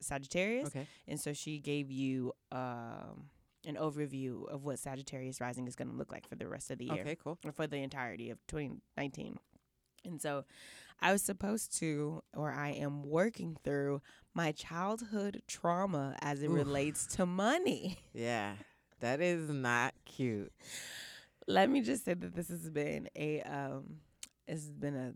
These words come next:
Speaker 1: a, a long, not a long year, but this, this definitely been a year of choices and awareness, I'll say. I'll leave it at
Speaker 2: Oh, I
Speaker 1: that.
Speaker 2: like that. That's
Speaker 1: Choices and
Speaker 2: actually, you know
Speaker 1: awareness.
Speaker 2: what? That's a very good way of putting it because that's how I feel. Like, I'm like,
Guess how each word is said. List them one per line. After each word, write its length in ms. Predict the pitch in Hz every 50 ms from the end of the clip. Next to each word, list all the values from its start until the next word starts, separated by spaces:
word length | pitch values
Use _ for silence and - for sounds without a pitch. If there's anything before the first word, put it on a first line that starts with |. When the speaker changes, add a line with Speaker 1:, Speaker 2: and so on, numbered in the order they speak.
| - - - 143
Speaker 1:
a, 280 | 139 143 - - 143 143
a 20 |
long, 500 | 147 147 143 143 135 135 135 139 143 - -
not 160 | - 269 294
a 60 | 269
long 400 | 190 170 160 165 160 170 170 170
year, 240 | 165 170 160 160 160
but 160 | 160 147 -
this, 220 | - 165 156 147 151 160
this 200 | - 151 160 160
definitely 380 | 151 151 - 160 160 - 151 147
been 160 | 147 147 147
a 40 | 143
year 420 | 139 - - 139 143 139 127 - -
of 360 | - 131 127 127 131 127 123 - - - _ _ _ _ _ _ _ _ _ _ _ _
choices 560 | - - - 180 175 175 170 - 165 165 156
and 140 | 143 139 143
awareness, 480 | 139 131 127 131 - - - - - -
I'll 120 | - - -
say. 180 | - - - - _ -
I'll 100 | - 151
leave 200 | 143 139 127 123
it 80 | 117
at 60 | - - 427
Speaker 2:
Oh, 40 | 453
I 100 | 214 214
Speaker 1:
that. 80 | 277
Speaker 2:
like 160 | 320 330 339 -
that. 340 | 180 143 135 123 87 - - -
That's 160 | - 190 247 -
Speaker 1:
Choices 240 | - 226 233 233
and 120 | 311 285 - - - 208
Speaker 2:
actually, 160 | 196 - 269
you 60 | 294
know 160 | 294 302 311
Speaker 1:
awareness. 220 | 302 311 320 339 302
Speaker 2:
what? 100 | 202 214
That's 220 | 240 254 269 -
a 60 | 311 277
very 380 | 214 180 196 196 202 208 220
good 120 | 214 226 214
way 120 | 202 190
of 120 | 185 170
putting 260 | - 180 160 170 175 190
it 120 | 180 -
because 200 | 175 175 - 180
that's 160 | 160 165 165 -
how 100 | 180 156
I 140 | 139 131
feel. 340 | 135 - - - 113 95 64 - _ _ _ - _ _
Like, 180 | - 151 147
I'm 160 | 151 147 151
like, 220 | 143 139 139 131